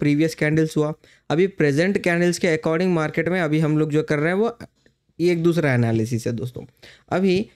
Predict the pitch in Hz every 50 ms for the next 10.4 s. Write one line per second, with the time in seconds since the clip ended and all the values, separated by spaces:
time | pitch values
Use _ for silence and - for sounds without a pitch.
0 | _ _ - 147 156 160 175 196 190 202 190 175 175 165 160 139 135 127 127 127
1 | 139 147 139 123 127 147 175 - - 139 151 156 165 175 - - 165 156 151 151
2 | 160 160 - 135 127 131 135 147 147 - 165 160 180 208 - _ _ _ _ _
3 | _ _ _ _ - - - - 165 165 170 165 - 135 120 123 117 117 117 120
4 | 147 151 151 - 156 139 - 160 156 151 147 147 156 160 156 151 151 156 170 196
5 | - _ _ - 139 135 - 160 151 151 143 127 147 156 165 165 - - - -
6 | 143 139 143 156 156 - - 127 127 131 135 151 151 - 151 135 131 135 135 131
7 | 123 - - - _ _ _ - - - - 170 165 170 185 196 190 180 165 156
8 | 156 156 - 190 185 156 131 123 120 113 123 143 143 - 147 131 139 147 143 -
9 | 143 139 131 - 151 165 190 208 - _ _ _ _ _ _ - 143 156 156 -
10 | _ - 131 123 - 160 160 190